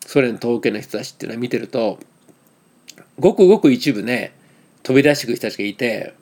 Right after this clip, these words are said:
まあ、それは全体のどう？五割が、じゃあ、じゃあ、五パーセント、十パーセントぐらいなの？感覚で言うとね、あとはみんな軽民状態だよね。特に東ドイツの人たち。あ、国なくなっちゃったんだから。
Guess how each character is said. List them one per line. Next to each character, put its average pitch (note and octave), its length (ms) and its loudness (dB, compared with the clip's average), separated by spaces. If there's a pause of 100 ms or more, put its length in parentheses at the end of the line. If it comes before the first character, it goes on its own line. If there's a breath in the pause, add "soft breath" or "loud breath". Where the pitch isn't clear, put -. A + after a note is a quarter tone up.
ま A2+ 160 -10
あ、 - 20 -10
そ A#2 140 -8
れ A#2+ 40 -6
は A#2 60 -6
全 A#2+ 220 -10
体 B2+ 160 0
の A#2 80 -4
ど A#2+ 380 2
う？ E2 140 -12
五 C3 140 -2
割 G#2 300 0 (100)
が、 A2+ 220 -4
じ A2 100 -8
ゃ A2+ 40 -6
あ、 G#2+ 40 -10
じ - 80 -10
ゃ G#2 60 -8
あ、 G#2 60 -10
五 B2+ 120 -10
パ C3 140 0
ー C3 60 2
セ C#3 100 0
ン C3 40 0
ト、 A#2+ 80 -4
十 A2 120 -8
パ C3 140 2
ー B2+ 40 2
セ B2+ 60 -4
ン C3+ 60 -4
ト D3+ 100 2
ぐ E3 40 4
ら E3+ 100 6
い C#3 40 0
な G#2+ 80 -4
の？ B2 240 -6 (560 soft breath)
感 A#2+ 160 -6
覚 A#2+ 220 -4
で B2 60 4
言 A#2+ 80 4
う - 20 -2
と B2+ 100 0
ね、 B2+ 300 0 (100)
あ E3 100 2
と F3 120 4
は C3+ 80 4
み A2+ 140 -8
ん C3 80 0
な C#3 120 2
軽 C3 240 -2
民 E3 160 2
状 F#3+ 160 4
態 B2 160 2
だ F2 100 -8
よ E2 60 -8
ね。 - 240 -12 (460 soft breath)
特 D3+ 160 0
に - 40 -2
東 C#3 360 0
ド D#3 80 4
イ D3 40 4
ツ C#3 80 -6
の A2+ 80 -2
人 - 140 -14
た - 60 -16
ち。 - 180 -16 (500 soft breath)
あ、 - 220 -8
国 C#3 200 2
な C#3 100 4
く D3 80 0
な D3+ 60 4
っ - 20 -2
ち D3 100 -2
ゃ - 20 2
っ - 40 -8
た - 100 -8
ん - 40 -8
だ - 100 -10
か - 80 -12
ら。 - 140 -20